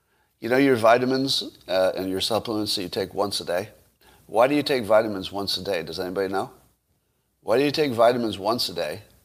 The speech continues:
when there's so many other medicines you might take, you know, twice a day or four times a day? Yeah, the answer of why you take vitamins once a day has nothing to do with, uh, effectiveness. It's marketing. They tell you to take it once a day so you'll remember it,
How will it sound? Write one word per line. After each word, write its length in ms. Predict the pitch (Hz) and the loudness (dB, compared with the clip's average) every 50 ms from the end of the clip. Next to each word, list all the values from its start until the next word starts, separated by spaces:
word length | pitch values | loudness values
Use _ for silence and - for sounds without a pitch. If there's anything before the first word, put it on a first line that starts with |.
| _ _ _ _ _ _ | _ _ _ _ _ _
when 220 | - 107 107 107 104 | -10 -6 -6 -4 -2
there's 200 | 98 98 95 - | -2 -2 -2 -2
so 140 | - 113 | -2 -2
many 180 | 107 110 104 101 | -2 -2 0 0
other 220 | 98 98 98 104 | 0 0 0 -2
medicines 520 | 92 87 92 101 95 87 - 92 95 90 85 | -2 -2 -2 -2 -2 -4 -6 -6 -8 -10 -8
you 80 | 92 | -8
might 220 | 90 95 87 76 - | -6 -6 -6 -6 -8
take, 320 | - 98 87 - - - | -8 -10 -10 -10 -12 -12
you 80 | 85 85 | -10 -10
know, 100 | 85 80 | -10 -12
twice 340 | - - 95 95 92 - - | -12 -10 -8 -6 -6 -6 -6
a 20 | |
day 220 | - 85 87 90 87 | -6 -6 -4 -4 -4
or 100 | 85 85 | -6 -6
four 220 | - - 85 87 | -8 -10 -12 -10
times 320 | - 87 76 67 - - - | -10 -12 -12 -10 -12 -12 -12
a 40 | - | -14
day? 120 | 76 104 - _ _ _ _ _ _ _ _ _ _ _ _ _ _ _ _ _ _ _ _ _ _ _ _ _ _ _ _ | -16 -18 -20 _ _ _ _ _ _ _ _ _ _ _ _ _ _ _ _ _ _ _ _ _ _ _ _ _ _ _ _
Yeah, 200 | 107 98 85 78 | -4 -2 -2 -2
the 200 | 82 98 107 117 | -2 0 2 2
answer 300 | 135 151 147 - 170 156 | 2 2 2 2 2 2
of 140 | 139 120 117 | 2 2 0
why 260 | 113 107 101 110 113 | -2 0 4 4 6
you 120 | 127 131 | 4 4
take 180 | 117 143 127 113 | 0 -2 -2 0
vitamins 500 | 90 110 110 120 120 117 113 110 101 101 | 2 4 4 4 4 0 -2 -4 -4 -4
once 240 | 104 107 107 - - | -4 -4 -4 -4 -4
a 60 | 107 | -2
day 180 | 98 101 107 117 | 0 0 0 0
has 240 | 127 113 104 98 95 | -2 -4 -6 -6 -4
nothing 380 | 98 101 110 117 - 131 113 104 | -2 -2 -2 -2 -2 -4 -8 -8
to 80 | - | -8
do 160 | 113 104 104 104 | -8 -6 -4 -4
with, 280 | 104 104 98 90 - | -2 -2 -4 -4 -6
uh, 300 | - - 92 95 85 - - - - - | -8 -4 -4 -2 -2 -4 -8 -12 -16 -12
effectiveness. 800 | 85 92 - 98 90 - - 98 82 - - - - - - - _ _ _ _ _ _ _ _ _ _ _ _ _ _ _ _ | -12 -10 -6 -6 -8 -8 -8 -14 -16 -16 -16 -16 -14 -14 -16 -18 _ _ _ _ _ _ _ _ _ _ _ _ _ _ _ _
It's 140 | - 98 - | -12 -12 -6
marketing. 460 | - 92 101 104 - - 62 - - _ _ _ _ _ _ _ _ _ _ _ _ _ - - _ - | -2 -2 0 0 -2 -4 -12 -16 -18 _ _ _ _ _ _ _ _ _ _ _ _ _ -20 -20 _ -4
They 120 | 117 113 | -2 -2
tell 220 | - - 151 165 | 2 2 4 4
you 140 | 180 175 160 | 4 4 2
to 100 | 143 143 | 2 0
take 240 | 131 151 147 143 143 | 0 0 0 0 0
it 120 | 147 101 | 0 0
once 260 | 104 127 139 143 - 120 | 2 2 2 2 0 0
a 40 | |
day 220 | 113 127 123 123 113 | 2 2 4 4 2
so 220 | 101 - 123 107 | 0 0 -2 0
you'll 180 | 107 107 98 95 | -2 -2 -2 -2
remember 500 | 95 95 92 90 98 104 120 120 85 - | -2 -4 -4 -4 -4 -4 -6 -6 -8 -10
it, 140 | - - | -12 -14